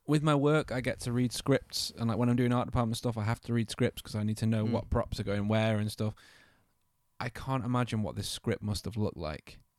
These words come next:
Speaker 2: Oh, it's
Speaker 1: It
Speaker 2: a whole
Speaker 1: must have been
Speaker 2: mess of
Speaker 1: fucking huge.
Speaker 2: Well, I mean, <laughs> I can't help but think, imagine if you were one of the actors. Like, <clears throat> imagine if, imagine if you were Mark Hamill.
Speaker 1: Yeah.
Speaker 2: Right. And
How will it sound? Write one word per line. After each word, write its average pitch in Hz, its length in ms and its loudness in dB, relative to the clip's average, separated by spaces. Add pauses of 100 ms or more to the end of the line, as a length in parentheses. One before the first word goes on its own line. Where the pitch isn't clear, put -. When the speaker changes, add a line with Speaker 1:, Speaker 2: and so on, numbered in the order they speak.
(240)
Speaker 2:
Oh, 135 120 8
it's 120 180 6
Speaker 1:
It - 40 0
Speaker 2:
a 120 80 2
whole - 160 8
Speaker 1:
must 120 120 4
have 110 80 0
been 113 80 6
Speaker 2:
mess 101 300 2
of 131 140 -6
Speaker 1:
fucking 160 640 -4
huge. 131 600 -2
Speaker 2:
Well, - 140 -2 (100)
I 190 80 0
mean, 240 220 2 (280)
<laughs> - 220 -20
I - 840 -2
can't 262 200 0
help 220 140 2
but 147 120 2
think, 117 320 -2
imagine 214 320 -2
if - 140 -4
you 220 100 0
were 196 80 0
one 175 160 2
of 143 80 0
the 139 80 0
actors. - 560 -6
Like, 160 220 2
<clears throat> - 40 -8
imagine 185 680 6
if, 180 160 -6 (320)
imagine 208 260 0
if 156 100 -6
you 170 80 -4
were 135 60 -2
Mark 120 260 -6
Hamill. - 320 -8 (100)
Speaker 1:
Yeah. - 120 -8 (640)
Speaker 2:
Right. 110 200 -2 (720)
And 117 500 -6